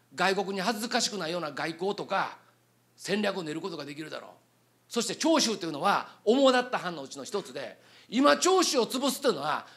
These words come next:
自分で自分の五体のうちの体の足とか腕をもぎ取るのと一緒やと。で、勝海舟っていうのは幕府の人間なのに、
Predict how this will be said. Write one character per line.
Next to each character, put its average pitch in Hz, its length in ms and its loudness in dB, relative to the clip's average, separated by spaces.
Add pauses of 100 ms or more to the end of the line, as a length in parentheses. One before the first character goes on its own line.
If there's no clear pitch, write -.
自 139 160 -2
分 262 200 2
で 359 120 4
自 254 120 -2
分 240 180 -2
の 202 100 4
五 294 160 2
体 285 180 4
の 202 80 0
う 185 80 0
ち - 100 -8
の 175 120 -2
体 269 340 2
の 262 300 4 (320)
足 311 300 4
と 240 120 6
か 160 280 2
腕 285 200 4
を 175 200 0
も 147 180 0
ぎ 202 120 -2
取 262 140 4
る 262 60 2
の 220 40 0
と 139 120 -8
一 117 80 -10
緒 226 160 -4
や - 60 -6
と。 - 120 -18 (2750)
で、 156 580 -4
勝 214 220 -4
海 208 140 2
舟 165 120 -4
っ - 20 -12
て 151 80 -10
い - 20 -6
う 131 40 -8
の 123 80 -8
は 110 300 -8 (100)
幕 196 240 0
府 233 120 0
の 151 100 -4
人 127 180 -8
間 143 120 -8
な 127 80 -8
の 110 100 -12
に、 107 240 -14